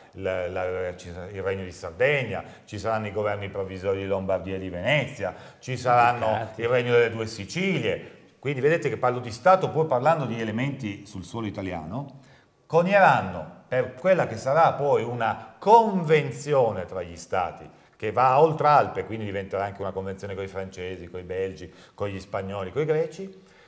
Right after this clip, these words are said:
Speaker 1: conieranno monete con queste caratteristiche tecniche, sei grammi e quarantacinque, ventuno millimetri, quindi riducendo di un millimetro, e oro novecento. Questo darà la nascita alla prima moneta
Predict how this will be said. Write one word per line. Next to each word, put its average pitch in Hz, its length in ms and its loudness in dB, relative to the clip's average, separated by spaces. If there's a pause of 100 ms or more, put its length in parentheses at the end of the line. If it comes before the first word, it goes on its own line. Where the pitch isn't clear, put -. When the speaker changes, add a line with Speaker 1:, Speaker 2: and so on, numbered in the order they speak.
(200)
Speaker 1:
conieranno 143 640 4
monete 113 560 -2
con 151 240 -4
queste 135 320 -8
caratteristiche 139 720 -8
tecniche, 76 460 -18
sei 143 220 -6
grammi 127 300 0
e 110 60 -8
quarantacinque, 120 840 -8
ventuno 110 460 -10
millimetri, 90 840 -12
quindi 78 240 -18 (140)
riducendo 92 540 -10
di 82 60 -14
un 85 80 -12
millimetro, 95 600 -12 (340)
e 143 140 0
oro 104 300 4
novecento. - 640 -10 (240)
Questo 196 420 4
darà 135 500 8
la 110 140 0
nascita 180 840 -2
alla 95 260 -4
prima 175 540 -4
moneta 104 680 -4